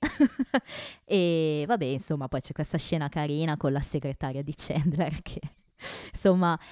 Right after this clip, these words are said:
arriva e probabilmente è contattata molto spesso da Chandler senza un motivo. Anche qui c'è un momento esteso carino in cui quando lei esce, eh,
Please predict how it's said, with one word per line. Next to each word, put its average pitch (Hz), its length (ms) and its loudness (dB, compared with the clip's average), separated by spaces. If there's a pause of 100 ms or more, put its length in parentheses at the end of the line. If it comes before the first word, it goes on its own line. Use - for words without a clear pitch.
(100)
arriva 196 720 4 (160)
e 175 340 2
probabilmente 190 460 6
è - 20 2
contattata 185 580 4
molto 202 360 10
spesso - 380 0
da 156 120 0
Chandler 165 420 4
senza 196 380 2
un 185 80 2
motivo. 196 420 0 (260)
Anche 233 280 4
qui 269 280 -2 (760)
c'è - 140 4
un 180 80 6
momento 175 340 4
esteso 180 380 2
carino 156 460 -4 (340)
in 180 160 0
cui 156 560 2
quando 220 320 4
lei 156 300 0
esce, 139 500 -6 (420)
eh, 131 640 -4